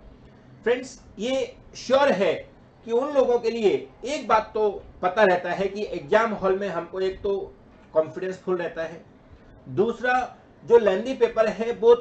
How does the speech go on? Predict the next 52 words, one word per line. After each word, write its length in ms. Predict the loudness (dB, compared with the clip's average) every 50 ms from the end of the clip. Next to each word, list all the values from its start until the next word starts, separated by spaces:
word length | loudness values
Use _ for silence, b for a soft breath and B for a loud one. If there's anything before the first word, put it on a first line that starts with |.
| 2 -8 -6
छोटा 280 | -4 -4 -2 0 0
हो 180 | 0 2 2 0
जाता 280 | 2 0 -2 -2 -2
है 180 | -4 -2 -2 -2
because 300 | -4 -4 -2 -2 -2 -2 -2
of 120 | -6 -6 -6
हमको 220 | -8 -8 -8 -10
सोचना 360 | -10 -6 -4 -4 -4 -4 -4 -4
नहीं 120 | -4 -4
पड़ता 220 | -4 -6 -6 -6 -8 -8
हमको 200 | -8 -6 -6 -6
कहाँ 240 | -6 -8 -8 -10 -10
से 100 | -10 -10
चालू 260 | -8 -8 -8 -8 -8
करना 300 | -8 -8 -8 -8 -8 -12
है, 140 | -12 -14 -18 -20 -20 -20 -20 -20 -20 -20 B B B B B -6
तीसरा 320 | -6 -6 -4 -2 -2 -2
हमको 220 | -2 -2 -2 0 2
ये 120 | 2 2
टेक्निक 380 | 2 0 -2 0 -2 -6 -4 -2
पता 220 | -2 0 2 0
है 180 | 0 0 0 -4 -4 -6 -12 -20 -16 -10
कि 100 | -10 -10 -8 -4
पहले 320 | -4 -2 -2 0 0 0 0
हमको 340 | -2 -4 -4 -4 -4 -4 -4
sixty 360 | -4 -6 -8 -8 -10 -14 -8
seventy 360 | -4 -4 -4 -2 -2 -4 -4
marks 280 | -4 -4 -6 -6 -8 -8
हमारी 200 | -6 -2 -2 -2
pocket 320 | -2 -4 -8 -10 -10 -10 -8
में 80 | -6
रख 160 | -4 -4 -4
लेना 280 | -4 -4 -4 -4 -4 -6
है, 240 | -6 -6 -8 -12 B B B B B
उसके 280 | -8 -6 -6 -4 -2 0
बाद 200 | 2 0 0 0
में 80 | -4 -4 -4
thirty 200 | -4 -2 -2 0
forty 240 | 0 -2 -2 -4
marks 300 | -6 -6 -6 -8 -8 -8
में 60 | -8 -8
हम 80 | -6 -6
थोड़ा 180 | -6 -6 -4 -4
थोड़ा 120 | -4 -4
दिमाग 220 | -4 -4 -4 -4 0
लगाते 300 | 2 2 2 2 2 2
रहेंगे 340 | 2 2 0 -2 -6 -8 -12 -14 -20 -20 -20 -20 _ _ _ -20 _ _ -8
कि 60 | -4
कैसे 280 | -2 -2 0 4 4 4
ऊपर 200 | 4 4 2 0
नीचे 180 | 0 -2 -2
करेंगे, 420 | -2 0 0 0 0 -2 -4 -6